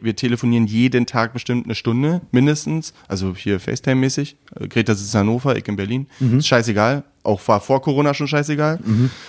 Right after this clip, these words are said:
Speaker 1: Ähm, und, ähm, die, dass sie meine Produktion macht, das macht sie nur bei mir zum Beispiel. Und, äh, wir arbe-, also ich red, guck auch mit auf die Arbeiten von den anderen, mit denen sie arbeitet, weil sie mich persönlich fragt und
Speaker 2: Mhm.
Speaker 1: wir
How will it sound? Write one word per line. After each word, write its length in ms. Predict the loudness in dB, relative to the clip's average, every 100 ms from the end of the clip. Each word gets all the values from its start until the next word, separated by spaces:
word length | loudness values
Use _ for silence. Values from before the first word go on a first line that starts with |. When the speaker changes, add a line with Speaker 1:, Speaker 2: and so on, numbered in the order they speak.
| -12 0
Speaker 1:
Ähm, 320 | 2 4 2
und, 520 | 0 0 0 -2 -4 -6
ähm, 600 | -2 -2 -2 -4 -6 -10 _ _ _ -20 _ -20
die, 200 | -20 -10
dass 220 | -6 -6
sie 120 | -4 0
meine 200 | 2 2
Produktion 460 | 0 2 6 6
macht, 220 | 6 4
das 80 | 0
macht 220 | 2 0 4
sie 60 |
nur 100 | 4
bei 100 | 6
mir 300 | 6 4 2
zum 140 | -2 -6
Beispiel. 400 | -6 -6 -6 -6
Und, 260 | -6 -6
äh, 160 | -6 -4
wir 200 | -4 -2
arbe-, 240 | 0 0 -2
also 200 | -4 -4
ich 360 | -6 -6 -6 0
red, 280 | 0 0 -8 -4
guck 240 | 0 2
auch 160 | 2 0
mit 260 | 2 2 2
auf 180 | 0
die 200 | -2 -2
Arbeiten 400 | 2 4 2 0
von 180 | -4 -6
den 140 | -6 -2
anderen, 400 | 0 2 2 -2
mit 140 | -2
denen 140 | -4
sie 140 | -4 -6
arbeitet, 420 | -4 -4 -6 -8
weil 120 | -8
sie 100 | -6
mich 240 | -6 -8 -12 -20 -20 -8
persönlich 640 | -4 4 6 6 4 0
fragt 500 | -2 2 4 2 -6
und 240 | -8 -4 -2
Speaker 2:
Mhm. 160 | -2 0
Speaker 1:
wir 300 | 0 0